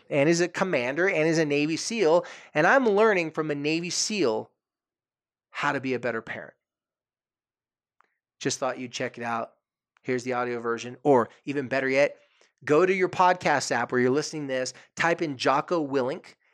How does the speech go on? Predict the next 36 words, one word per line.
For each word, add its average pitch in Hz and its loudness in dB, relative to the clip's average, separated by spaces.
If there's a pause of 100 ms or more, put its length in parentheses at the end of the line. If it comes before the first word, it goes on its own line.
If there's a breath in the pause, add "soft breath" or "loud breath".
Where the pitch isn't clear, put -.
(140)
He 156 4
comes 156 0
up 156 2
on 139 0
a 123 2
lot 135 4
of 175 -2
different 170 -4
podcasts. 147 -2
He's 147 -6
been 139 4
on 123 2
lots 156 4
of 170 -4
different 160 -4
people's 151 -8
podcasts. 143 0 (360 loud breath)
Listen 269 6
to 277 2
different 214 4
podcasts 202 4
'cause 190 0
that's 208 4
a 190 -2
shorter 180 2
interview. 160 0
That 214 4
might 233 4
be 196 -4
better 151 4
if 151 2
he 139 0
listens 147 0
to 147 0
a 127 -2
podcast 185 0